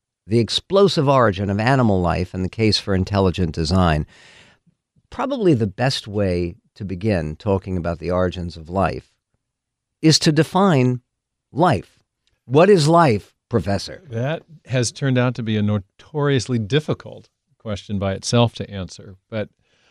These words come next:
Speaker 2: uh, increasingly, biologists have a kind of, uh, working definition that involves, uh, a system of different components and molecules that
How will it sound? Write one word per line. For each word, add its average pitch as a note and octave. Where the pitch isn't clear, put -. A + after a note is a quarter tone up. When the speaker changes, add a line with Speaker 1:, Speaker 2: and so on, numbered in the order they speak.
Speaker 2:
uh, G2+
increasingly, A2+
biologists A#2
have G#2+
a A2
kind A#2+
of, G2
uh, G#2
working C#3
definition A2
that G#2
involves, G#2
uh, F#2+
a -
system D3+
of G2+
different B2
components B2
and G#2
molecules A#2
that A2